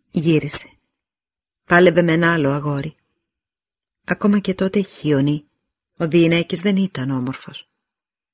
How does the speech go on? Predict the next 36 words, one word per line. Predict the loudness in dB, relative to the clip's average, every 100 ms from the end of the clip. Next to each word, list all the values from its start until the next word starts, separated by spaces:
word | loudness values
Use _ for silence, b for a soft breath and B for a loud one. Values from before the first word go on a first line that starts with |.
| B B
Δύσκολα | 0 0 2 4
μπορούσε | 6 6 4 0
να | -2
πιστέψει | -2 0 0 0 -2
κανείς | 0 0 -2
ότι | -4
ήταν | -4 -2 0
αδελφός | 0 -4 -2 -2 0
του | -4
αδελφού | -4 -6 -6 -8
του. | -8 -20 _ _ _ _ _ _ _ _ _ _ _ _ B B B 0
Αλλά | 6 8
εμένα | 8 6
μου | 4
φάνηκε | 4 0 0 2
ευηδέστατος | 2 2 2 0 -4 -12 -10 -10 -12 _ _ _ _ _ _ _ _ -10
η | -8
ψυχή | -2 -2 0 -2
της | 0 -4 -2
ομορφιάς. | -4 -6 -12 -14 -14 -20 _ _ _ _ _ _ _ _ _ _ _ _ _ B B B
Οι | -6
θεοί | 4 6 6
δεν | 6
μπορεί | 6 4
να | 4
είχαν | 2 0 -2
σμιλέψει | 0 -2 -2 -6 -6
ένα | -4 -4
πρόσωπο | -4 -4 -6 -6
πιο | -6 -2 -2
αποκαλυπτικό | -2 -4 -2 -2 -4 -8 -10 _ -8 -6
και | -6 -8
προσφυλές | -6 -6 -6 -4 -4 -4
στην | -8 -8
καρδιά | -6 -6 -4 -4 -4
μου. | -6